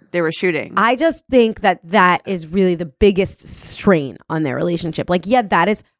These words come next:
Speaker 2: her, it, like, her thing is that she's scared that he's gonna cheat on her. Maybe she feels, like, unworthy of their relationship because of the way it started and blah, blah, blah, blah, blah. All that can get worked through. But the working together and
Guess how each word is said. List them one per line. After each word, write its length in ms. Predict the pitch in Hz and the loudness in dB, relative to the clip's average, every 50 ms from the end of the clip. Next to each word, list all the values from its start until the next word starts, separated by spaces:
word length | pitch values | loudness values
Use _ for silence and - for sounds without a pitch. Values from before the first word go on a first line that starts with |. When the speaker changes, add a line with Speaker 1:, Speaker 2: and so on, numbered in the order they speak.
| _ | _
Speaker 2:
her, 280 | - 254 240 220 190 - - | -2 0 2 2 2 0 0
it, 180 | 214 220 226 _ | -4 -4 -4 _
like, 180 | - 175 165 - _ _ _ _ - - | -6 -6 -6 -8 _ _ _ _ -6 0
her 160 | 226 240 262 | 2 2 2
thing 320 | 247 - 247 233 233 226 | 4 2 2 2 4 2
is 120 | 220 202 160 | 0 0 0
that 160 | 185 165 - | 0 -2 -2
she's 220 | - - 208 190 - | -2 -4 -4 -4 -4
scared 300 | - - 185 170 170 165 | -2 0 2 2 4 2
that 80 | 156 | 2
he's 120 | 156 165 - | 0 -2 -4
gonna 180 | 202 220 262 | -2 -2 -2
cheat 260 | - - - 214 202 190 | -2 -2 -2 2 2 2
on 120 | 185 175 | 2 4
her. 280 | 185 185 170 170 160 - - _ _ _ _ _ _ _ | 4 4 4 4 4 2 -4 _ _ _ _ _ _ _
Maybe 280 | 185 190 190 170 202 196 | 2 2 4 4 2 0
she 160 | - - 202 | 0 -4 -8
feels, 400 | - - 131 131 160 147 175 - | -2 2 4 4 4 4 2 -2
like, 120 | 151 - - | -6 -6 -2
unworthy 520 | - 196 214 208 190 202 196 190 190 190 | -2 -2 0 0 2 2 2 4 4 2
of 100 | 190 180 | 2 2
their 120 | 160 190 175 | 2 0 2
relationship 480 | 170 185 185 180 - 175 175 185 165 | 2 2 2 0 0 -4 -8 -8 -6
because 320 | - 170 - - 185 170 151 | -6 -10 -6 -4 -4 -4 -4
of 80 | 180 | -4
the 80 | 165 196 | -8 -4
way 160 | 180 196 190 196 | -2 0 -2 -2
it 100 | 214 - | -2 -4
started 800 | - - - - 156 180 180 180 180 185 180 175 170 170 170 165 | -8 -16 -6 0 2 4 4 4 4 4 4 4 4 0 0 0
and 240 | 170 160 151 147 - _ _ _ _ _ _ | -2 -4 -4 -6 -10 _ _ _ _ _ _
blah, 220 | - 175 175 185 196 | -2 2 2 4 4
blah, 140 | 220 220 | 2 2
blah, 180 | 180 202 185 180 | 2 2 0 2
blah, 120 | 175 196 | 0 -2
blah. 300 | 170 175 170 165 156 147 - - | -2 0 2 2 2 2 2 2
All 220 | 208 254 311 392 | 2 4 4 2
that 240 | 320 320 269 - - | 4 2 2 2 0
can 140 | - 233 233 | -2 -2 0
get 160 | 208 190 135 160 | 2 0 0 0
worked 340 | 151 175 175 165 - - - _ _ _ | 0 -2 -2 -2 -4 -12 -16 _ _ _
through. 260 | 175 160 - - - _ _ _ _ _ _ _ _ _ _ | -12 -12 -12 -14 -16 _ _ _ _ _ _ _ _ _ _
But 160 | - 214 - | -4 -4 0
the 100 | - 208 | 0 -2
working 500 | 185 160 160 214 277 302 - 359 330 349 | -2 0 2 0 2 4 2 2 2 4
together 600 | 320 311 202 - 180 175 165 175 175 170 165 165 165 _ _ _ _ _ - | 2 0 0 2 0 2 4 4 4 4 2 0 -4 _ _ _ _ _ 0
and 580 | 185 190 170 165 156 147 143 143 - - - | 2 2 2 2 0 -2 -4 -6 -10 -14 -20